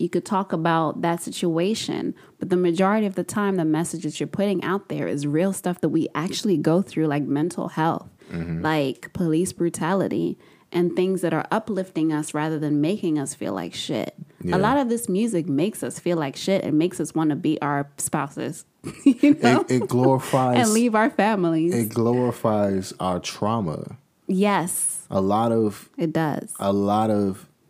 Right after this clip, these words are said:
Speaker 2: media that we intake glorifies trauma.
Speaker 1: Yes, it does. And I think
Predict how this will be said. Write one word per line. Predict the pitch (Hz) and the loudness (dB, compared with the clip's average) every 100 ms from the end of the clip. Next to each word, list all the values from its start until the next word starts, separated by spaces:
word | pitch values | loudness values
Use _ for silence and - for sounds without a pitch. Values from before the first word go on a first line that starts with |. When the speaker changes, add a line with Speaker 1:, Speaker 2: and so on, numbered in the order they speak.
| - | -8
Speaker 2:
media | 110 104 107 113 107 95 87 | -2 0 0 0 0 2 0
that | 87 85 - | -2 -4 -2
we | 92 90 92 - _ _ | -4 -4 -6 -10 _ _
intake | 113 120 117 - 78 - - | -2 -2 -2 -4 -4 -8 -16
glorifies | - 107 101 95 - 95 87 82 - - - _ _ _ _ _ - _ _ | -4 0 0 0 -2 -2 0 -2 -6 -12 -18 _ _ _ _ _ -20 _ _
trauma. | - - 95 92 73 - - _ _ _ - - - _ | -10 -2 0 0 -4 -8 -14 _ _ _ -20 -20 -20 _
Speaker 1:
Yes, | 220 202 202 | -2 -2 0
it | 165 - | -2 2
does. | 202 196 165 - - - | 4 4 2 -2 -4 0
And | 185 | 2
I | 175 | 2
think | 175 240 233 | 0 -2 -4